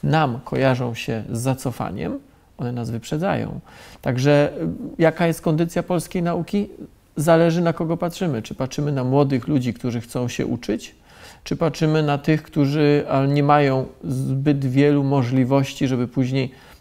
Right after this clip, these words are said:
mm, to, czego się nauczyli, żeby tutaj w kraju wykorzystać. Niestety całkiem spora grupa po prostu kończy tutaj studia, czasami nawet kończy doktorat i wyjeżdża za granicę, bo tam,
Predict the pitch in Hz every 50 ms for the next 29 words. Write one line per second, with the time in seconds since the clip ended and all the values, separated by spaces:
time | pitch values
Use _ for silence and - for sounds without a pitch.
0 | _ - 135 131 131 131 135 131 131 131 131 - 147 135 - 147 127 139 135 131
1 | 131 135 - 143 127 123 139 143 - - - 147 139 - - 147 165 151 143 143
2 | 139 139 - 151 - 143 139 - - 160 147 147 139 147 143 - 156 160 160 147
3 | - - 101 - - - - - - - _ - 160 151 - - 160 156 165 143
4 | - 165 151 147 - 156 139 139 135 - - - - _ _ _ - - - -
5 | - 151 139 139 139 135 131 131 135 - - _ _ - 131 135 135 143 135 -
6 | 147 127 127 135 - - 170 - - 165 151 131 - - 156 151 143 - - -
7 | - 156 151 151 - - 143 - - - - - 131 131 139 - - - 170 185
8 | 185 180 165 - 156 139 - 156 160 151 139 139 139 143 143 - - - 139 143
9 | - 156 147 135 131 - 180 175 156 147 143 - - - - - - - - 147
10 | 139 151 151 156 147 156 156 143 143 - 135 131 135 165 165 156 - - - -
11 | - - - 135 127 117 131